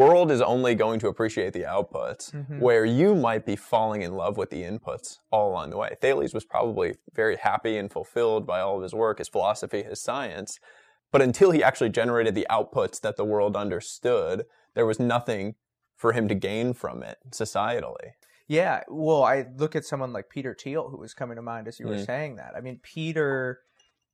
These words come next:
Speaker 2: is looking in such strange places for ideas, and he's willing to entertain things that most people are not, and look at the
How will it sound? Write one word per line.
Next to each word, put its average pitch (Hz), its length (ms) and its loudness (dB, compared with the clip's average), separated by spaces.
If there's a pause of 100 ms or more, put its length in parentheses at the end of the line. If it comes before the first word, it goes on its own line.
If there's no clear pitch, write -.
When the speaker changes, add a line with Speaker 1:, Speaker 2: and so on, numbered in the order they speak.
Speaker 2:
is 147 440 -8
looking 147 520 -8
in 117 140 -12
such - 260 -8
strange 135 1040 -12
places 120 580 -10
for 117 220 -6
ideas, 127 800 -6 (460)
and 127 380 2
he's 139 300 -10
willing 143 360 -6
to - 160 -8
entertain 131 580 -10
things 90 360 -14
that 104 120 -8
most 123 300 -6
people 123 240 -10
are 107 80 -8
not, 123 480 -2
and 113 520 -8 (640)
look 135 400 -6
at 156 200 -4
the 127 180 2